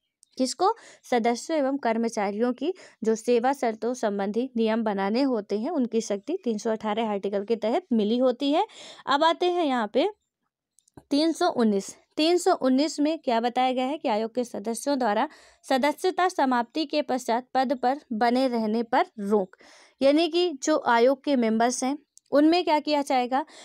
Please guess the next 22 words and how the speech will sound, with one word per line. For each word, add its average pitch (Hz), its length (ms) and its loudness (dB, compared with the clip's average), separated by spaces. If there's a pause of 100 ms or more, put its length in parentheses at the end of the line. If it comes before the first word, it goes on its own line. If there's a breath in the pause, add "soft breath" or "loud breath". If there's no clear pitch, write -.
(120 loud breath)
कि 294 80 0
जब 294 180 2
भी 339 140 2
उनकी 277 260 0
सदस्यता 262 540 -2
समाप्ति 233 520 -2
हो 269 180 0
जाती 247 380 0
है 240 120 -2
और 233 180 -6
उसके 233 260 -4
पश्चात 277 500 -2
भी 262 80 -2
वे 247 140 0
पद 254 240 -2
पर 285 220 -2 (360 loud breath)
बने 269 360 2
रहे, 285 420 0
नहीं 254 400 2
रह 220 120 0
सकते 196 400 -4
हैं। 196 160 -12